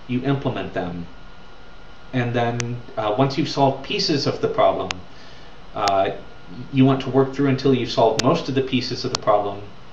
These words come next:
and then you want to hook your pieces of code together and then debug and test them. See, do these really solve the problem? What if something goes wrong in this piece of code?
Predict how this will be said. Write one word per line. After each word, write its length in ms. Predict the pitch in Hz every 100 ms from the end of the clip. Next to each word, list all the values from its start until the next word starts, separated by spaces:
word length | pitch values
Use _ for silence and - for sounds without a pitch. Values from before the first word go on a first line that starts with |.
| - -
and 120 | 107
then 140 | 123 123
you 80 |
want 160 | 123 117
to 80 | -
hook 300 | - 160 - - - -
your 100 | 110
pieces 420 | - 135 127 131
of 120 | -
code 260 | - 117 -
together 560 | - 101 - 95 90 87 - - - - - - - -
and 140 | 107
then 160 | 104 101
debug 340 | 107 104 104
and 120 | 107 -
test 260 | 120 -
them. 240 | 92 87 87
See, 380 | - 110 107 - - -
do 120 | 123
these 300 | 123 113 123
really 220 | 135 127
solve 360 | - 127 - -
the 60 |
problem? 480 | - 101 92 92 92 - - - - - -
What 160 | 117 143
if 100 | 151
something 360 | 139 131 131
goes 220 | 120 113 117
wrong 280 | 113 113
in 140 | 110 104
this 260 | 107 -
piece 260 | - 113 -
of 160 | 104 -
code? 440 | 101 95 92 90